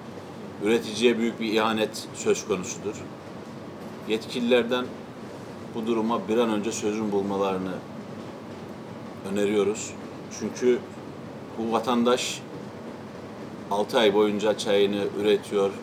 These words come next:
gübresini veriyor, ekiyor, biçiyor. Emeğinin karşılığını zaten alamıyor. Bir de bu şekilde büyük bir darbeye maruz bırakılması kabul edilemez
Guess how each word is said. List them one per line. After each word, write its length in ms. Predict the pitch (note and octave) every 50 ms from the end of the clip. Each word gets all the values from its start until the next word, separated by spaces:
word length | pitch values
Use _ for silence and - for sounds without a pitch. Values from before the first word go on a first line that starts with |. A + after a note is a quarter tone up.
| - - - - - - - - - - -
gübresini 540 | G2+ G2 F#2+ G#2+ G#2 G2 - - G#2+ G#2+ G2+
veriyor, 420 | G2+ G2+ G2 G2 G2 G2 G2 G2 - - - - - - - - - - - - - -
ekiyor, 480 | - G2+ - - - A2+ G#2 G2 F#2+ F#2+
biçiyor. 460 | A2+ A2 - - - A2+ G#2+ G#2+ A#2 A2+ - - - - -
Emeğinin 400 | F#2+ G#2 A2+ A2+ A2 A2 A2 A2
karşılığını 600 | G2+ G#2+ A2 G2+ G2 - - G#2+ G#2+ G#2 G#2 G2 F2+
zaten 420 | F2 G2 A#2 B2+ B2 A2 - G#2 G2
alamıyor. 480 | F#2+ G#2 G#2+ A2+ G#2+ G2+ G2+ G#2+ A#2 A#2 - - A#2
Bir 100 | B2+ B2
de 160 | B2+ A2 A#2
bu 80 | C3+
şekilde 500 | C3 - B2 G#2 A2 G#2+ G2 G#2 G#2+ A#2 - - - - - - - - - A2+
büyük 280 | B2 B2+ B2 - -
bir 100 | A#2+ G#2+ F2+ D#2+
darbeye 500 | G#2+ A2+ A2+ G#2+ G2+ G#2+ G#2 G#2+ B2+ C#3+ - - - - - - - - - F#2+ F#2+
maruz 420 | G#2+ A2+ A#2 A2+ A2+ G#2+ G2+ G2+
bırakılması 720 | A2 A2 G#2+ G#2+ - A#2 A2 G#2+ G#2 G2 - - C3+ C#3 - - - -
kabul 260 | G#2 G#2 G#2+ A2 A2
edilemez 560 | G#2 F#2+ G2 G#2 G#2+ G2 G2 G2 F#2 -